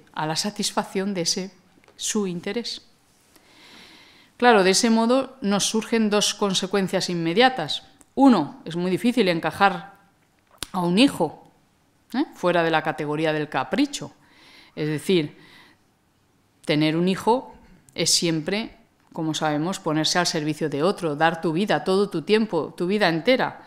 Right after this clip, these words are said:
Y claro, en este sentido, en este nuevo modelo de relaciones, el hijo compromete faz-,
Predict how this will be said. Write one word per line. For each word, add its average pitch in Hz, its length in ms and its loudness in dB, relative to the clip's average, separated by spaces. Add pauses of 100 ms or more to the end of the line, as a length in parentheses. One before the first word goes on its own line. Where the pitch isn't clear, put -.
(640)
Y 151 80 -8
claro, 175 460 2
en 147 160 -2
este 147 240 -4
sentido, 160 680 -2
en 156 140 -4
este 151 240 -4
nuevo 165 380 2
modelo 160 420 2
de 160 120 2
relaciones, 180 640 -2
el 156 100 -2
hijo 165 300 -2
compromete 147 920 0
faz-, - 440 0